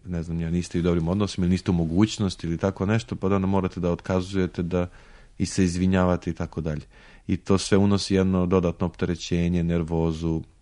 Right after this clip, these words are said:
i sve što uz to ide. Tako da, eto, m-, moja, moj neki tako savjet bi bio da zaista učinite tu slavu da bude slava, kroz, e, ljude sa kojima zaista se radujete da slavite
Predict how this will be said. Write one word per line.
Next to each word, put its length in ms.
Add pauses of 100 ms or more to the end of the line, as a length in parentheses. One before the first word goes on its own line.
i 240 (320)
sve 240
što 200
uz 120
to 120
ide. 180 (640)
Tako 220
da, 60
eto, 260 (140)
m-, 340 (580)
moja, 420 (840)
moj 200
neki 340 (760)
tako 280
savjet 400
bi 100
bio 180
da 380
zaista 500
učinite 360
tu 140
slavu 300
da 60
bude 160
slava, 380 (1000)
kroz, 460
e, 280 (300)
ljude 340
sa 140
kojima 280
zaista 280
se 120
radujete 360
da 100
slavite 540